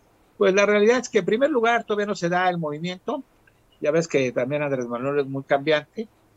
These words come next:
y bueno, ha habido ya mucha gente, voces contrarias, y bueno, pareciera pago,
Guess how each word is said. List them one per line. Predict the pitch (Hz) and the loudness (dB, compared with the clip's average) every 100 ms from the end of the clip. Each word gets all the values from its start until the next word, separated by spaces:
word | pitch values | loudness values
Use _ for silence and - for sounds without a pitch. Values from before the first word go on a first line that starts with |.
| _ | _
y | 151 | -2
bueno, | 175 170 143 - - | 0 2 0 -6 -4
ha | 139 | 0
habido | 143 156 151 | 0 0 -2
ya | 139 143 147 143 127 | 0 0 0 -2 -4
mucha | 139 160 156 | -6 -6 -6
gente, | - 147 - 143 120 104 | -8 -6 0 0 0 -2
voces | 123 147 160 - | 0 0 -2 0
contrarias, | 160 151 170 160 190 214 - - - _ - | 0 2 0 2 0 -2 -10 -20 -20 _ -10
y | 160 | 0
bueno, | 240 233 | 2 2
pareciera | 160 147 202 240 220 | 0 -2 -2 -4 -4
pago, | 214 269 202 185 | -4 -2 -4 -4